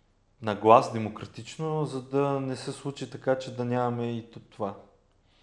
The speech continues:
И, и сме го видели, затова мен ми харесва да говорим тук за, и за история, защото,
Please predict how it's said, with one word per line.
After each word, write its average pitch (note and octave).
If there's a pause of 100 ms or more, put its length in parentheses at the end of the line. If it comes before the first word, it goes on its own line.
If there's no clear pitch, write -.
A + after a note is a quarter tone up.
(500)
И, C3
и A2
сме D3
го B2+
видели, C3
затова A#2+
мен E3
ми D#3
харесва D#3
да C3+
говорим C#3
тук C#3
за, B2+
и A#2+
за A#2
история, C#3
защото, C3+